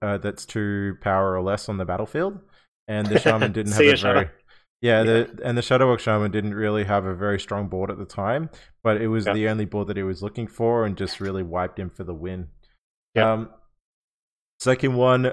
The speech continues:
Speaker 1: was, um, Muzzy was on Mal-, uh, on the Malagos Druid, and, um, Yonette was on the Death Rattle Hunter. And basically, man,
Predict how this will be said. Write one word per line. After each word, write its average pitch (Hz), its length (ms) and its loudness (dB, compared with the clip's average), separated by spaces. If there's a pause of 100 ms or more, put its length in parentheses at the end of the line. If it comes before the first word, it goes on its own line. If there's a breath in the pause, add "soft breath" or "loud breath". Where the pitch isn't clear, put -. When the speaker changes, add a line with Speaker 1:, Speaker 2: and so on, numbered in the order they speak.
(140)
Speaker 1:
was, 110 440 0
um, 101 460 0 (840)
Muzzy 113 520 -2
was 104 220 -8
on 104 140 -4
Mal-, 104 280 -4
uh, 107 220 -4
on 107 120 -6
the 104 80 -4
Malagos 101 460 -6
Druid, 101 400 -4 (100)
and, 98 720 -8 (260)
um, 95 520 -4 (960)
Yonette 107 300 -4
was 104 180 -6
on 101 160 -6
the 98 220 -6
Death 101 280 -6
Rattle 98 240 -4
Hunter. 107 440 -6 (160)
And 107 180 -4
basically, 135 600 -2
man, 123 300 0